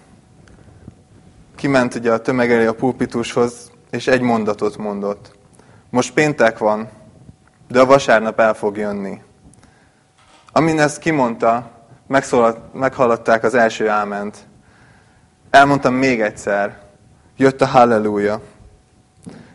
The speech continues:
Elmondta harmadszor, negyedszer, mindenki felállt és kiabálta, hogy "Mondjad még, testvér!" Ennek a pásztornak a félórás prédikációján ez az egy mondat hangzott el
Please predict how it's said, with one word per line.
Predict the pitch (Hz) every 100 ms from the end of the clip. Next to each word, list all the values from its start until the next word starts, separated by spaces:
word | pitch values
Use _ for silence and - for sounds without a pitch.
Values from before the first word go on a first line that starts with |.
| _
Elmondta | 127 143 151 151
harmadszor, | 135 143 135 131 127 - 123
negyedszer, | 120 127 123 113 117 - 110 107 110 - - _ _ _
mindenki | 131 139 135 123
felállt | 127 - 131 117 113 113
és | 117 110
kiabálta, | - 120 117 113 113
hogy | 113
"Mondjad | 117 117 110 107
még, | 107 107
testvér!" | - 104 - 101 98 104 - - - - - - - _ _ _ - _ _ -
Ennek | 143 165
a | 151
pásztornak | 135 131 131 127 123
a | 127
félórás | - 151 143 127 120
prédikációján | - 123 117 - 110 110 123 110 110 113 113 - - _
ez | 127 135
az | 127
egy | 117
mondat | 113 113 110
hangzott | - 117 110 113 107 -
el | 101 98 110